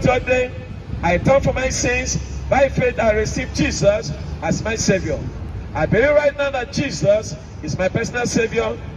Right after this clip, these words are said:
that all my sins have been forgiven, and through His precious blood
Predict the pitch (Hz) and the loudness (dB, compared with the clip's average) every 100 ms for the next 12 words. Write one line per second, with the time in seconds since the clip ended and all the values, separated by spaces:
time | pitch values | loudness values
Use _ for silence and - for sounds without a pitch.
0 | - 175 - 269 269 - - - 208 202 | -6 -6 -4 -4 -4 -4 -4 0 0 0
1 | 208 214 214 233 214 175 185 180 - - | -2 -2 0 0 -2 -4 -4 -4 -2 -2
2 | 262 226 - - 247 - 226 233 226 | -2 -2 -2 -2 -4 -2 -2 -2 -4